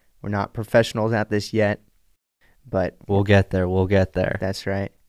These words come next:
Speaker 1: We're excited for you who have joined to see us lift off here in our first few episodes, first few seasons. All right. And then, Ty, why don't we, why don't we start some introductions here?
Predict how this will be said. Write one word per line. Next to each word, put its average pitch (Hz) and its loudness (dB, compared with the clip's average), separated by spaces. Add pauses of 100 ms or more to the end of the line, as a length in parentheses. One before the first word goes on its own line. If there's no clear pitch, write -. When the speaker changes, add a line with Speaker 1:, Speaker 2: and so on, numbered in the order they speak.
(200)
Speaker 1:
We're 113 0
excited 110 2
for - -6
you 110 0
who 110 0
have 98 0
joined 117 2
to 98 -4 (320)
see 131 2
us 120 4
lift 120 2
off 110 4
here 104 -2 (420)
in 107 -4
our 101 2
first 110 0
few 110 2
episodes, 101 -2
first - -6
few 101 -8
seasons. 101 -6 (400)
All 113 0
right. 113 2 (420)
And 120 -2
then, 127 0
Ty, 143 4
why 131 0
don't 147 0
we, 131 -4 (140)
why 131 -2
don't 139 -6
we 123 -6
start 127 -2
some 113 -6
introductions 117 -2
here? 127 0